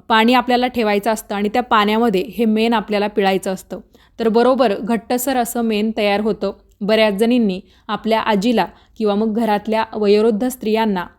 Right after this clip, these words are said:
अशा पद्धतीने मेण बनवताना बघितलं असेल. कुणी कुणी अशा पद्धतीने मेण ब-, बनवताना बघितलं आहे, कमेंट्स करून नक्की कळवा.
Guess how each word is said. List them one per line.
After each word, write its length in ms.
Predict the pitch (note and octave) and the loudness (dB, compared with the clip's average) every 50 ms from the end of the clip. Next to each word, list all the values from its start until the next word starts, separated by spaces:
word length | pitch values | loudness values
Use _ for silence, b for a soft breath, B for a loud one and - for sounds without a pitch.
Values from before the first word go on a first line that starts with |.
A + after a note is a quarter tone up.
| _ _ _ | _ _ _
अशा 200 | G#3+ G#3+ - A#3+ | -8 -4 -4 -4
पद्धतीने 580 | A#3 - A#3 G#3+ F#3+ A3 G#3 - A3+ G#3+ A3+ A#3 | -2 0 0 0 0 0 0 0 0 0 2 2
मेण 320 | A3 G#3 G3+ G3+ G#3 G#3 | 2 2 2 2 2 2
बनवताना 460 | G#3 G3+ G3 G3 F#3+ F#3 G3 G3 G#3 | 2 2 0 -2 -2 -2 -2 -2 -2
बघितलं 380 | G#3+ G#3 A3 G#3+ A3+ G#3 G#3+ G3+ | 0 0 0 0 0 0 0 0
असेल. 320 | F3+ F3 - F3+ F3+ F3 F#3 b b b b b b _ | -2 -2 -2 -4 -6 -6 -8 b b b b b b _
कुणी 200 | B3 B3 A#3 B3 | 2 2 4 4
कुणी 220 | A#3 C4+ B3+ C4+ | 4 2 2 2
अशा 220 | C#4 B3 B3 - A#3+ | 2 0 0 -2 -2
पद्धतीने 500 | A3 A#3 G#3+ G3+ A#3 G#3 - A#3 A3 A#3 | -2 -2 0 0 0 0 0 0 0 2
मेण 260 | A3 G#3+ G#3 G#3 G#3 | 2 0 0 0 0
ब-, 280 | G#3 G3+ G3+ - F#3+ A#3 | 0 -2 -2 -4 -8 -8
बनवताना 540 | A#3 G#3+ G3+ G3+ G3+ G#3 G3 A3 G#3+ G#3 | -4 -2 -2 0 0 0 0 0 0 0
बघितलं 400 | G#3+ G#3+ G#3+ G3+ G#3+ G#3+ A#3+ A#3+ | 0 2 2 2 0 0 0 0
आहे, 200 | G#3+ G3+ F#3+ G3+ | 0 0 0 -4
कमेंट्स 440 | G3+ G3+ A3 G3 G3 G3 G3+ G3 - | -4 -4 -4 -2 -2 -2 -2 -4 -4
करून 240 | - A3 G#3 A3+ A3 | -4 -4 -2 -2 -2
नक्की 300 | G#3+ G3+ G#3+ - A#3 A3 | -2 -4 -6 -8 -8 -4
कळवा. 280 | - A#3 G#3 G3+ G#3+ | -2 -2 0 0 -2